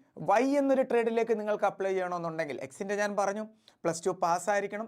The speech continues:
ഫിഫ്റ്റി പെർസെൻറ്റേജ് മാർക്ക് വേണം, ഇംഗ്ലീഷിനും വേണം, overall-ും വേണം. ഇനി നമുക്ക് Y-യുടെ നോക്കാം. Y-യുടെ കുട്ടികളെ നിങ്ങൾ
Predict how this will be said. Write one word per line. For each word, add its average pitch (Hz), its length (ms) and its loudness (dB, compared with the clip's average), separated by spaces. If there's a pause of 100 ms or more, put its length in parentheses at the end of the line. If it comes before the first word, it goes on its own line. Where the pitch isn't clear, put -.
(120)
ഫിഫ്റ്റി 175 260 -4
പെർസെൻറ്റേജ് 180 400 -4
മാർക്ക് 175 280 -2
വേണം, 214 160 -2 (300)
ഇംഗ്ലീഷിനും 202 460 -2
വേണം, 196 140 0 (140)
overall-ും 139 400 0
വേണം. 117 160 -12 (300)
ഇനി 233 180 2
നമുക്ക് 233 180 0 (100)
Y-യുടെ 190 300 2
നോക്കാം. 175 260 0 (460)
Y-യുടെ 233 280 4
കുട്ടികളെ 233 400 0
നിങ്ങൾ 226 140 -4